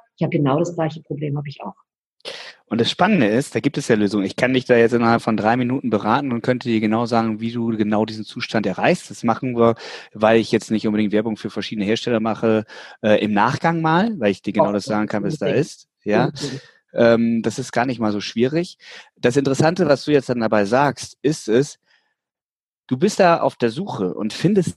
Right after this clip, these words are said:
Speaker 2: da keine Lösung, obwohl es Steuerberater gibt, die dort Lösungen bieten mit anderen Softwareherstellern zusammen, ja,
Speaker 1: Mhm.
Speaker 2: die es aber nicht schaffen, es so zu kommunizieren nach außen, dass Menschen wie du darauf aufmerksam werden und sagen, „Genau das will ich haben.“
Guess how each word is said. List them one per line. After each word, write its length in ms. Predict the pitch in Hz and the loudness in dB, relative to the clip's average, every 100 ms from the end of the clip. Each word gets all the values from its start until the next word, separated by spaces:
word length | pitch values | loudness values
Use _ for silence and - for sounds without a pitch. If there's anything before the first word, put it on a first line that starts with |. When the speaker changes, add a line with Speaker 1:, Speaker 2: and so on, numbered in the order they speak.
| _ | _
Speaker 2:
da 140 | - 110 | -2 -2
keine 280 | - 117 110 | 0 2 4
Lösung, 480 | 143 165 104 107 151 | 4 2 0 -4 -2
obwohl 640 | 117 113 104 110 165 196 | -2 -2 -6 0 2 2
es 140 | 123 | 0
Steuerberater 640 | - 170 165 113 95 98 104 | -2 2 2 2 0 0 0
gibt, 180 | 139 - | -4 -4
die 240 | - 113 | -2 0
dort 220 | 117 110 - | 2 2 0
Lösungen 560 | 107 135 127 117 110 | 2 2 2 2 2
bieten 280 | 104 170 127 | 0 -4 0
mit 180 | 107 - | 0 2
anderen 300 | 107 127 127 | 0 2 0
Softwareherstellern 920 | - 156 - 104 101 87 92 95 143 - _ | 0 -4 -4 -4 -2 -4 -4 -4 -6 -10 _
zusammen, 500 | - 101 101 151 226 _ | -6 0 0 0 -6 _
ja, 220 | 107 120 185 - - - - | 0 2 0 -10 -20 -16 -12
Speaker 1:
Mhm. 220 | 151 151 | -12 0
Speaker 2:
die 60 | - | 0
es 120 | 143 | 4
aber 180 | 123 123 | 4 4
nicht 240 | 156 196 | 2 0
schaffen, 320 | - 180 - 131 | 2 2 2 0
es 100 | 107 | 2
so 120 | 135 | -2
zu 160 | - | -2
kommunizieren 680 | - 165 156 139 - 170 151 | -4 0 2 0 2 2 2
nach 140 | 123 | 0
außen, 380 | 107 104 110 156 | 2 2 2 0
dass 280 | 127 113 - _ _ | 0 -2 -8 _ _
Menschen 520 | 117 120 165 - 156 120 | -2 -2 0 -4 -4 -4
wie 100 | 107 | -4
du 180 | 139 | 0
darauf 280 | 185 123 120 | 2 2 2
aufmerksam 520 | 110 123 151 143 151 | 0 0 -2 -2 -2
werden 200 | 139 139 | 2 2
und 80 | 127 | 2
sagen, 200 | 123 123 | 0 2
„Genau 320 | 117 113 127 | 2 2 2
das 160 | 143 127 | 2 0
will 120 | 123 | -2
ich 140 | 123 110 | -2 0
haben.“ 240 | 107 85 | 0 -2